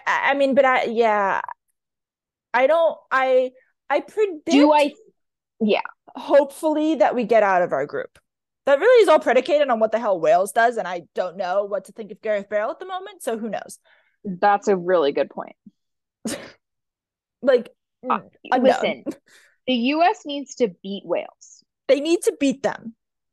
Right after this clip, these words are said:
Speaker 1: That, that's really what they have to do,
Speaker 2: Point
Speaker 1: because,
Speaker 2: blank.
Speaker 1: like,
Speaker 2: If the
Speaker 1: you
Speaker 2: U S
Speaker 1: c-
Speaker 2: beats Wales,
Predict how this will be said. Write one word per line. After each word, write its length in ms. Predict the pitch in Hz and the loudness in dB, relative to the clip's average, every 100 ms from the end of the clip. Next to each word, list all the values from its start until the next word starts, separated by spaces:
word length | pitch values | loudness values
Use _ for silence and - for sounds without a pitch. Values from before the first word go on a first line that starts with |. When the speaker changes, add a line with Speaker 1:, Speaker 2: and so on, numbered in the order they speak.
| _ | _
Speaker 1:
That, 180 | 285 269 - | -2 -2 -6
that's 440 | 220 226 269 269 | -12 -2 -2 -2
really 720 | 233 226 226 226 254 349 359 | -8 -4 -4 -4 -4 -2 -2
what 100 | 277 | -2
they 100 | 285 | -4
have 120 | 320 | -6
to 80 | - | -6
do, 240 | 190 208 143 | -8 -8 -4
Speaker 2:
Point 260 | 349 339 | -2 -2
Speaker 1:
because, 80 | - | -2
Speaker 2:
blank. 260 | 190 202 185 _ _ _ _ _ - | -4 -6 -18 _ _ _ _ _ 0
Speaker 1:
like, 140 | - | 0
Speaker 2:
If 60 | - | 2
the 60 | |
Speaker 1:
you 260 | 254 226 302 | -2 -2 0
Speaker 2:
U 60 | 349 | 0
S 160 | 427 | -2
Speaker 1:
c- 60 | 208 | -8
Speaker 2:
beats 340 | 226 262 _ | -12 -12 _
Wales, 800 | 190 190 180 180 175 196 _ | -8 -4 -4 -4 -8 -12 _